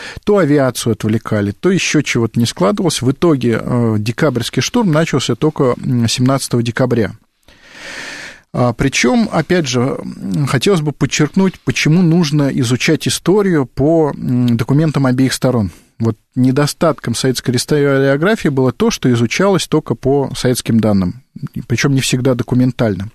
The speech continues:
А, и, соответственно, вырисовывалась картина, что такие хитрые, умные немцы нанесли свой главный удар вдоль долины Бельбека и наступали, пришлось перебрасывать войска Кавказа, их о-, останавливать. Если же обратиться к немецким документам, то выясняется, что главный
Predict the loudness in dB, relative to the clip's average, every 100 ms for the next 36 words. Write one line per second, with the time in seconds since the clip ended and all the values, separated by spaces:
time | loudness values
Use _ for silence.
0 | _ -20 -18 -14 -14 -14 -16 -20 -20 -4
1 | 0 0 2 0 0 0 0 -2 2 2
2 | 2 2 2 0 0 0 2 2 0 -2
3 | -2 -2 0 2 0 2 2 2 0 -2
4 | 0 -2 0 -2 2 2 4 4 4 4
5 | 2 2 2 2 4 2 2 2 2 2
6 | 0 0 2 2 2 0 0 0 0 0
7 | 0 2 2 2 2 2 0 0 0 0
8 | 0 -2 0 0 2 2 -2 -2 -4 0
9 | 2 2 0 -4 0 0 0 0 0 2
10 | 0 -2 -4 -2 -2 0 -2 -2 -4 0
11 | 0 0 -2 0 -2 -2 -4 -2 0 0
12 | 0 -4 -14 _ -18 -18 -6 -2 0 0
13 | 2 2 2 0 -2 -4 -4 0 2 2
14 | 0 -2 -2 -2 -2 -4 -2 -2 0 0
15 | 0 0 0 -4 -4 -2 2 2 2 0